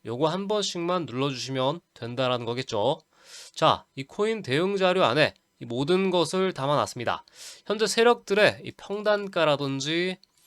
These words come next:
또 매집량을 바탕으로 어디까지 상승을 시킬 수 있는 건지, 목표가와 기간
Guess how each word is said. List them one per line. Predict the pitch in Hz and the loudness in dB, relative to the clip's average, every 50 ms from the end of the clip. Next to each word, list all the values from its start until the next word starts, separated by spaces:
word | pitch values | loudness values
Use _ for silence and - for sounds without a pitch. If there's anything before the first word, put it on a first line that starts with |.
| - _ _ _ _ _ _ _ - | -20 _ _ _ _ _ _ _ -6
또 | 175 165 | -4 -2
매집량을 | 123 107 110 120 147 185 202 214 214 202 208 208 190 | -2 0 0 0 0 -2 -2 2 4 4 4 4 2
바탕으로 | 170 143 - - 131 123 135 147 123 90 95 | 0 0 0 -2 -4 -2 0 0 0 2 0
어디까지 | 117 135 180 190 - - - 190 180 180 - 190 196 208 208 190 | -2 -2 -4 -8 -8 0 2 2 2 2 2 0 -2 -2 -2 -4
상승을 | 196 - 196 196 196 190 - 196 196 185 | -4 -6 -6 -4 -4 -2 -2 -2 -2 -2
시킬 | - - - 190 | -4 -6 -6 -8
수 | 190 - | -6 -4
있는 | 190 147 135 123 | -6 -6 -4 -4
건지, | 113 113 110 107 127 113 - - _ - - - _ _ - | -6 -6 -6 -2 -4 -4 -4 -4 _ -20 -20 -20 _ _ -6
목표가와 | 123 131 127 - - 165 156 - 151 147 143 147 151 | -6 -6 -4 0 0 0 0 2 4 6 6 6 6
기간 | 143 - - 120 139 135 110 | 4 2 -2 2 2 2 2